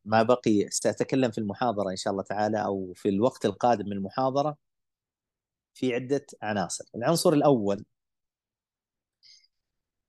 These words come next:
المضار الكثيرة التي وقع فيها بعض الناس والعياذ بالله بسبب هذا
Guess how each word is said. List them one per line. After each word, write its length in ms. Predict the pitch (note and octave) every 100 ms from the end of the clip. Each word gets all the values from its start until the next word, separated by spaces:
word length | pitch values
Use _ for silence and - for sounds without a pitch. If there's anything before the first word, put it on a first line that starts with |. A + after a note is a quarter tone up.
| C3+
المضار 760 | C#3 C3+ B2+ D3+ D#3 D#3+ - - _ _ _ _ -
الكثيرة 720 | C3 - B2 C#3 D#3+ D#3 C#3
التي 320 | C3 B2 - C3+
وقع 380 | D3 - A#2+
فيها 480 | A2+ D#3+ D#3 C3+ A#2
بعض 420 | A2+ C3+ C#3+ C3+
الناس 1160 | B2 A2+ A2 A#2+ C3 C3+ C#3 C#3+ D3 - - - _ _ _ _ _ _ _ _ _ _ _ _ _ _ _ A#2+
والعياذ 420 | A#2 A#2+ A#2+ A2+
بالله 480 | G#2+ G2+ G#2 B2 A#2
بسبب 640 | G#2+ - B2+ B2 B2 C3 - -
هذا 600 | - A2+ A2+ A2 A2+ A#2+